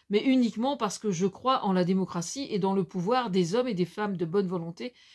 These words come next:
qui respectent les fondements d'une démocratie et généralement avec les combats qui sont les leurs. Mais même quand quelqu'un ne pense pas comme moi, dès l'instant qu'il respecte la loi, je considère qu'il est davantage crédible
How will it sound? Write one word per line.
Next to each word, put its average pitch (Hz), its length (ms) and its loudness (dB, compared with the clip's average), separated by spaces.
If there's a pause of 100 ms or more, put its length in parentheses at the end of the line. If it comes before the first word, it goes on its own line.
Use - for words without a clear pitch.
(220)
qui 202 140 2
respectent - 540 0
les 190 160 2
fondements 220 560 -2
d'une 190 200 0
démocratie 180 720 -2
et 175 140 -2
généralement 175 540 -4
avec 170 240 -8
les 170 100 -6
combats 190 320 -6
qui 180 200 -14
sont 202 220 -10
les 180 120 -2
leurs. 165 220 -8 (2000)
Mais 180 80 2
même 247 200 4
quand 226 140 0
quelqu'un 220 280 2
ne 196 60 -2
pense 196 180 -4
pas 196 160 -4
comme 190 180 0
moi, 233 220 0
dès 190 120 0
l'instant 185 300 -2
qu'il 180 140 -10
respecte 170 380 -8
la 165 140 -4
loi, 214 200 -4
je 240 100 -10
considère 190 440 -8
qu'il 165 180 -10
est 160 60 -6
davantage 165 440 -8
crédible 175 540 -12